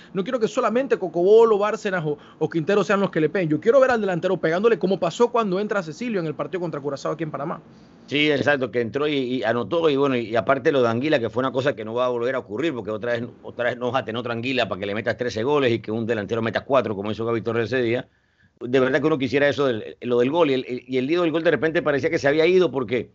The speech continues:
Speaker 2: si nos ponemos a ver los partidos estos del, de Estados Unidos para acá, del, del seis a dos, fueron dos goles de Fajardo allá, y después fue gol de Catuy en, en República Dominicana, y después fue gol de Fajardo para ganar el partido, eh, también allá en el doblete de Barbados y Dominica,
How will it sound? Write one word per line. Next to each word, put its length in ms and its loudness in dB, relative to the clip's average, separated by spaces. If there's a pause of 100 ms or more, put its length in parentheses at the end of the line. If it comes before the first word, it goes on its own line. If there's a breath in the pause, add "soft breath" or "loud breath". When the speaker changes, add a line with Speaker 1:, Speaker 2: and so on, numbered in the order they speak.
(280)
Speaker 2:
si 120 -8
nos 140 0
ponemos 320 2
a 60 6
ver 120 4
los 140 0
partidos 440 0
estos 320 2
del, 300 -2
de 80 -2
Estados 380 -2
Unidos 320 0
para 220 2
acá, 220 0
del, 140 0
del 140 -2
seis 240 -2
a 60 4
dos, 140 0
fueron 240 0
dos 120 0
goles 220 2
de 100 0
Fajardo 380 -2
allá, 480 2 (280 soft breath)
y 100 -4
después 320 0
fue 140 -2
gol 180 0
de 120 0
Catuy 640 4
en, 440 -4
en 80 -8
República 440 -2
Dominicana, 680 2
y 40 2
después 280 0
fue 160 0
gol 280 2 (200 soft breath)
de 100 2
Fajardo 500 4
para 200 -4
ganar 220 -4
el 100 -8
partido, 680 -2 (220 soft breath)
eh, 640 0
también 300 2
allá 240 2
en 60 -2
el 100 -2
doblete 340 0
de 80 2
Barbados 380 0
y 20 -4
Dominica, 640 -4